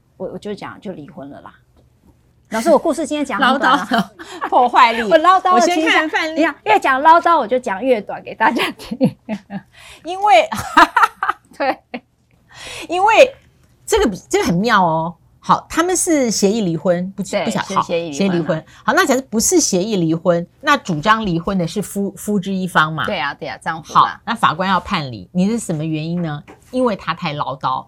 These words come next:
Speaker 1: <laughs>
Speaker 2: 因为我很好奇法官会不会判离，然后判离以后这个财产要怎么分哈？
Speaker 1: 啊，了解。
Speaker 2: 老师帮我们讲一下《民法》一零五七条。
Speaker 1: 好，那民法一零五七条是针对于道歉哈，因为我刚才讲说这个老公永远道歉，那你说唠叨不能变成，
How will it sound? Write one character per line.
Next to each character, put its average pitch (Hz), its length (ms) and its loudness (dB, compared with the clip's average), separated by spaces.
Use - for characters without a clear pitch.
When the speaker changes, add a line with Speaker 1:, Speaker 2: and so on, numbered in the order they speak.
Speaker 1:
<laughs> 247 240 2
Speaker 2:
因 392 80 2
为 - 0 -
我 262 100 8
很 156 140 0
好 202 220 4
奇 - 120 -10
法 101 160 -2
官 147 160 -2
会 185 80 -4
不 156 60 -6
会 156 80 -6
判 165 260 -8
离， - 140 -16
然 226 100 0
后 302 80 2
判 277 220 -2
离 165 80 -4
以 107 60 -8
后 147 240 -6
这 - 160 -6
个 170 80 -4
财 - 180 -12
产 135 180 -10
要 123 60 -10
怎 - 140 -18
么 101 120 -20
分 107 240 -12
哈？ - 200 -12
Speaker 1:
啊， 151 340 -6
了 131 140 -14
解。 - 280 -12
Speaker 2:
老 143 100 -6
师 143 100 -8
帮 208 200 -2
我 - 20 -2
们 139 100 -4
讲 - 200 -8
一 - 20 -10
下 151 160 -2
《民 180 160 0
法》 269 160 0
一 214 140 0
零 170 160 0
五 135 120 -6
七 - 220 -8
条。 - 320 -12
Speaker 1:
好， - 260 -2
那 359 180 2
民 320 120 2
法 262 140 0
一 320 100 0
零 277 160 0
五 226 80 -4
七 233 220 -8
条 190 220 -2
是 214 120 -10
针 220 200 -8
对 196 180 -6
于 175 180 -12
道 214 240 2
歉 - 480 -12
哈， - 300 -10
因 302 100 -2
为 349 80 2
我 262 60 4
刚 262 180 2
才 262 60 -2
讲 180 240 -6
说 208 100 -8
这 220 80 -6
个 233 80 -2
老 156 160 -6
公 196 280 -8
永 202 180 -8
远 160 160 -10
道 175 180 -6
歉， 190 160 -10
那 285 100 -2
你 262 140 -2
说 254 200 -4
唠 262 160 0
叨 269 160 -2
不 269 120 0
能 185 220 -8
变 190 240 -6
成， 170 400 -12